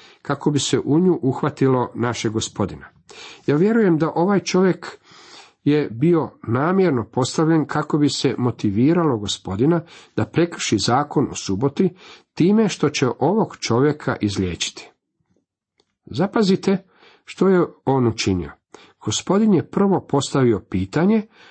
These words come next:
a oni su se bojali dati mu odgovor na njega. Na to Isus upita zakonoznance i farizeje:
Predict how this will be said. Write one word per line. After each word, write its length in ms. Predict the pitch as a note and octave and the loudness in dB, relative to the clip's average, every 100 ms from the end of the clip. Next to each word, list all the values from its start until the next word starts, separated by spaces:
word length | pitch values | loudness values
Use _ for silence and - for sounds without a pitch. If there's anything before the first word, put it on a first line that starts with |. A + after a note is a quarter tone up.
| _ - | _ -4
a 180 | A2+ C#3+ | 0 0
oni 220 | F3 G3 | 2 0
su 200 | - E3 | 0 -2
se 200 | - B2 | 0 -2
bojali 440 | G2+ C3 C3 A#2 | 0 0 2 0
dati 340 | G2 B2+ - A2 | 0 -2 -2 -4
mu 200 | F#2 G#2 | -2 -4
odgovor 400 | G#2+ A#2 A#2 A#2 | -2 0 2 2
na 100 | C3 | 2
njega. 320 | C3+ A#2+ - _ _ _ _ _ _ _ _ _ _ _ _ _ - | 2 0 -8 _ _ _ _ _ _ _ _ _ _ _ _ _ -8
Na 220 | G#2+ D3+ A3 | 0 2 2
to 360 | - G#3 - | 0 0 0
Isus 300 | - C3+ - - - | 0 0 0 -2 -4
upita 580 | A#2+ A2+ C3 A#2 B2 G2+ - - - _ - | -2 0 0 0 -2 -4 -10 -20 -20 _ -8
zakonoznance 1080 | A2 A#2+ - A2 F#2+ F2+ F#2 F#2 F#2+ - E3+ | -2 -2 0 -2 0 -2 -4 -2 -2 0 0
i 160 | D#3 | 0
farizeje: 600 | - B2+ A2 F#2 D#2 - | 0 0 0 -2 -8 -14